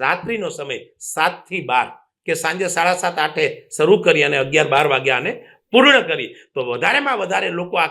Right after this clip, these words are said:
કાર્યમાં જોડાય. પણ એનાથી વિશેષ લોકોમાં પાણી પ્રત્યેની ભાવના થાય. એટલે ગીર ગંગા પરિવારની ટીમે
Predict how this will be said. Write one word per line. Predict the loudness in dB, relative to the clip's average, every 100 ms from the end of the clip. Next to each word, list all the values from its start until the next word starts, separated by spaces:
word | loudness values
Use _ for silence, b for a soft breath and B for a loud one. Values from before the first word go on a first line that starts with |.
| -4
કાર્યમાં | -6 -4 -6 -8
જોડાય. | -4 -2 -2 -4 b b
પણ | -4 -2
એનાથી | 0 -2 -4 -10 -8
વિશેષ | 0 0 0 -8 _ _ _ b b -10
લોકોમાં | 0 0 0 -2 -2 0
પાણી | 0 0 -4
પ્રત્યેની | -8 -8 -6 -6
ભાવના | -4 -2 -4 -4
થાય. | -4
એટલે | -4 -4
ગીર | -6 -4
ગંગા | -2 -2 -2 -4
પરિવારની | -4 -4 -4 -6 -8
ટીમે | -6 -4